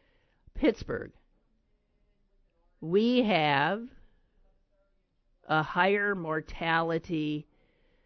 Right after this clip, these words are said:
rate than most of the country. We show almost fifteen thousand deaths a year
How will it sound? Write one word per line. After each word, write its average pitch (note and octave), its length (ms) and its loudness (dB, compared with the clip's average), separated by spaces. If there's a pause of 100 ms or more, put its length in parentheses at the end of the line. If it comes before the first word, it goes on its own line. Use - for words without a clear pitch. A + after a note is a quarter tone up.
(580)
rate C#3+ 680 -4 (1500)
than D3+ 480 -2
most D#3 360 -2
of C3 80 -6
the C3 100 -6
country. E3 580 -8 (2250)
We D#3+ 680 0 (140)
show D#3 760 -2 (560)
almost E3 540 -2
fifteen G#3 540 -2
thousand D#3+ 680 -2
deaths D3+ 380 -4 (1900)
a C#3 100 -4
year B2+ 540 -6